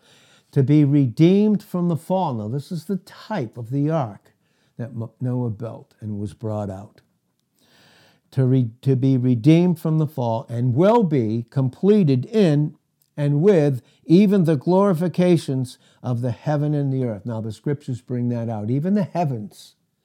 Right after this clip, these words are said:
it says in Job fifteen and verse fifteen, are not clean in his sight, because that's where the angelic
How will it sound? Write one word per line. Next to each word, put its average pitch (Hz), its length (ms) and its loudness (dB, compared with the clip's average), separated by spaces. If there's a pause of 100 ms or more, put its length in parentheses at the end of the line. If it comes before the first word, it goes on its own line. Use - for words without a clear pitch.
(240)
it 120 160 -10
says 113 320 -8
in 110 140 -6
Job 127 360 -4
fifteen 151 680 -4 (300)
and 127 200 -2
verse 131 220 0
fifteen, 147 640 0
are 120 120 -8
not 160 300 -2
clean 170 460 -4
in 117 160 -6
his 117 200 -6
sight, 127 320 -6
because 156 300 -4
that's 156 300 -2
where 156 120 0
the 143 160 -2
angelic 139 460 -2